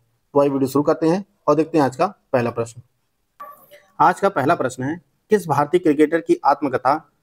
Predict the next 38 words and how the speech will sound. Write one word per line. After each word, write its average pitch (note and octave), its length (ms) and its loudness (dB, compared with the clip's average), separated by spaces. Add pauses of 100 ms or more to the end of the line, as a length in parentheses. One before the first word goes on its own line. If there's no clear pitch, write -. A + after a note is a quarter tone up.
(200)
I D3+ 120 4
Have F3 320 -2
the F3+ 140 2
Streets, - 600 0 (480)
एक - 160 4
कुट्टी F3+ 260 0
cricket F3 340 0
story A#2 440 0 (180)
का F#3+ 60 4
विमोचन D3+ 380 0
किया A#2 180 -2
गया? G#2+ 260 -8 (440)
तो D3 60 6
यह D#3+ 100 8
जो D#3 100 2
आत्मकथा C#3+ 540 0
है, D#3 180 -8 (180)
यह F#3+ 300 0 (200)
आर D3+ 120 4
अश्विन C3+ 300 -2
की A#2 120 -6
है। G#2+ 200 -12 (440)
इसका C#3 200 0
option B2+ 300 -2
A E3+ 80 6
जो E3 120 2
है, F#3+ 140 -2 (240)
वह G3 60 4
सही A#2+ 220 2
है। - 300 -2 (600)
I D#3+ 120 4
Have F#3 440 -2
the F3+ 180 2
Street, E3+ 380 2 (300)
एक D#3+ 140 0
कुट्टी E3+ 220 0
cricket D3+ 320 0
story, C#3 360 0